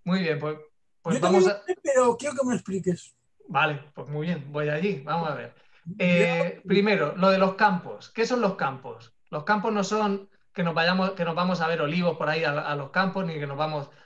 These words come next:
Speaker 1: Los campos son cada uno de los espacios que hay que completar.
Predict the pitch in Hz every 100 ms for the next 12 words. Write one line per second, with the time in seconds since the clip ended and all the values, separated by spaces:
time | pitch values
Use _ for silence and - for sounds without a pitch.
0 | _ 147 - 208 196 202 214 226 226 -
1 | _ _ - 202 214 208 214 208 190 160
2 | 160 - 196 202 196 196 190 190 160 -
3 | 120 151 - -